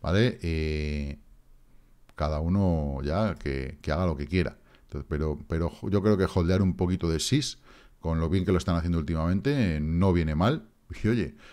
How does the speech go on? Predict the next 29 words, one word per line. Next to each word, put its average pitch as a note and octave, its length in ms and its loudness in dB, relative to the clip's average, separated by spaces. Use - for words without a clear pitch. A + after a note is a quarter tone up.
pues E2 180 -4
si - 40 -2
a D#2+ 60 2
cien F2+ 200 2
euretes F2+ 380 2
le C#2+ 80 -2
sacas D#2+ 320 -2
otros D2+ 240 -6
cien, C#3 300 2
o D2+ 100 -2
a D2+ 40 -6
cincuenta F2 380 -2
le D#2 80 2
sacas E2+ 300 8
otros D#2+ 180 -2
cincuenta, C3+ 440 2
pues - 160 -4
va F2+ 220 0
sumando G2 500 2
para G2 220 0
que G2 80 -2
la E2+ 100 0
cartera E2 480 0
de C#3 220 4
propósito D3+ 560 8
del A2 80 10
año G#2 180 8
que F#2+ 100 4
viene G2+ 340 4